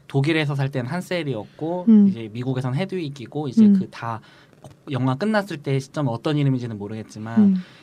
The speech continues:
Speaker 1: 헤드윅이라는 인물 자체가 어떤 그런 자기의 이거에 대한 욕망을 보인 적은 한 번도 없었던 것 같아요.
Speaker 2: 음, 음, 음.
Speaker 1: 화장이라든가
Speaker 2: 음.
Speaker 1: 이런 욕망을 보인 적은 없었던 것 같아요.
Speaker 2: 근데 드랙 하시는 분들도, 드랙 하시는 분들도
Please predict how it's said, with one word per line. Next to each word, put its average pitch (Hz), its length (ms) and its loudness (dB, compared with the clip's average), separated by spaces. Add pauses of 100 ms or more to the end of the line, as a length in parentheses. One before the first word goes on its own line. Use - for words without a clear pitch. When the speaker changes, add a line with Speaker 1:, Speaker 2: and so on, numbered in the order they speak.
(120)
Speaker 1:
헤드윅이라는 190 600 -4
인물 120 400 -6
자체가 123 1120 -8 (460)
어떤 123 360 -6
그런 113 640 -10 (240)
자기의 147 400 -2
이거에 165 380 2
대한 165 200 0
욕망을 190 800 2
보인 147 260 0
적은 135 160 0
한 220 140 -4
번도 185 160 -6
없었던 - 260 -14
것 233 80 2
같아요. 208 180 8
Speaker 2:
음, 202 220 6
음, 190 300 4
음. 180 100 -2
Speaker 1:
화장이라든가 151 880 -6
Speaker 2:
음. 190 240 6 (240)
Speaker 1:
이런 123 260 -4
욕망을 175 380 4
보인 127 200 0
적은 104 160 -8
없었던 110 300 -10
것 85 60 -12
같아요. - 320 -20 (120)
Speaker 2:
근데 262 260 6
드랙 269 400 2
하시는 330 320 0
분들도, 220 560 0
드랙 208 260 -2
하시는 269 380 0
분들도 202 680 2